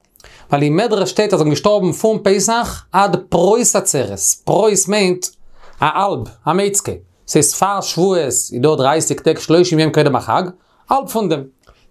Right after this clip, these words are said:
ביז פופצן טאג פאר שבועס. ממילא, אז דו נעמסט דערויף פון מ"ט ימי ספירה פופצן טאג, בלייבט דער פיר און דרייסיג טאג. נאר מקצת יום ככולו. פאר דער פאר, ל"ד אין דער פרי,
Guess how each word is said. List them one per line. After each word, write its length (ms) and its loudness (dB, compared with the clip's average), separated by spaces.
ביז 240 0
פופצן 340 0
טאג 320 0
פאר 260 -2
שבועס. 640 -6
ממילא, 380 2
אז 120 0
דו 80 2
נעמסט 240 -2
דערויף 320 -2
פון 160 0
מ"ט 180 -4
ימי 220 2
ספירה 480 0
פופצן 380 0
טאג, 280 0
בלייבט 280 2
דער 100 4
פיר 240 2
און 80 2
דרייסיג 380 0
טאג. 240 0
נאר 480 4
מקצת 400 2
יום 160 0
ככולו. 400 0
פאר 120 0
דער 80 -2
פאר, 340 -2
ל"ד 300 0
אין 340 0
דער 100 -2
פרי, 380 -2